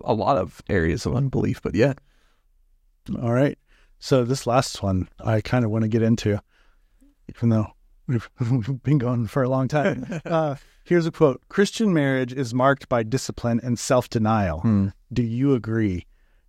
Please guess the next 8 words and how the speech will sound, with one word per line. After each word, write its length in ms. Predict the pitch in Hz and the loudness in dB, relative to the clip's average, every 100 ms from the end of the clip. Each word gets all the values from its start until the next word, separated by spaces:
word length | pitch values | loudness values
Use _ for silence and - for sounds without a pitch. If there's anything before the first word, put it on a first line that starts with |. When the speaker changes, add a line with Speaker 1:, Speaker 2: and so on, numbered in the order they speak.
| _ _ _ - | _ _ _ -8
Speaker 2:
Can 120 | - | -2
I 80 | 131 | 0
make 200 | 131 135 | 2 0
a 40 | 117 | -2
comment? 380 | 131 127 123 - _ - | 0 0 -2 -6 _ -6
Speaker 1:
Absolutely. 480 | 110 - 101 104 104 | -4 -2 0 2 2
Speaker 2:
All 160 | 143 131 | 2 2
right. 220 | 107 | 0